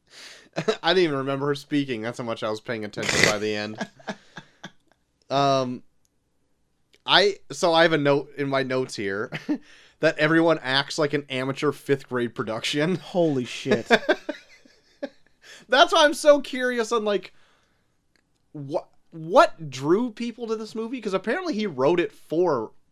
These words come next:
Speaker 1: Mark Wahlberg to be in the
Speaker 2: What?
Speaker 1: starring role.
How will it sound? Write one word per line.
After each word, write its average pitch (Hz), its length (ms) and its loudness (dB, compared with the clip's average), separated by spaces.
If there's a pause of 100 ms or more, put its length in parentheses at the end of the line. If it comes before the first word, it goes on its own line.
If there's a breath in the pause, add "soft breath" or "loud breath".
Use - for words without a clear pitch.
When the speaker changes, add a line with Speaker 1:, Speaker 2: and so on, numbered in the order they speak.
(340)
Speaker 1:
Mark 143 320 0
Wahlberg 104 540 -2 (480)
to 139 100 -8
be 165 240 -2
in 151 80 0
the 330 60 0
Speaker 2:
What? 508 180 2
Speaker 1:
starring 160 440 2
role. 127 400 0